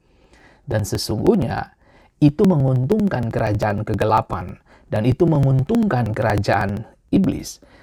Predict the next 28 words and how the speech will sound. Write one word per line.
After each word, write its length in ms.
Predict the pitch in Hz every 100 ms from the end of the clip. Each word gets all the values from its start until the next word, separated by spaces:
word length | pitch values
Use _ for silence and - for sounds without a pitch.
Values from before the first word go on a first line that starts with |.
| _ -
Tapi 320 | 107 120 120
Tuhan 320 | 123 113 120
mau 240 | 113 110 -
kita 400 | 104 - 196 -
untuk 320 | 143 135 131
berjalan 720 | - 110 101 95 104 151 220
dan 160 | 151 123
bergerak 560 | 113 107 98 107 143
dengan 400 | 143 123 110 110
cara 320 | - 160 202
yang 240 | 123 110 101
berbeda. 400 | 90 98 92 - - - - _ - -
Nah, 160 | - - _ - - -
sadari 480 | - 117 - 254 226
betul 320 | 143 107 170
bahwa 320 | 139 110 107 -
kita 320 | 135 - 135
semua 480 | - 117 113 104 -
ini 560 | 196 180 107 110 -
dilahirkan 880 | 117 117 117 117 - 156 180 - 107
dengan 240 | 107 107 104
tujuan. 480 | 110 98 110 90 92
Saya 240 | - 147 175
akan 240 | 214 202
selalu 560 | - 147 139 165 190 175
mengulangi 640 | 131 117 117 127 147 165
kalimat 400 | - 110 98 -
itu. 400 | 107 - -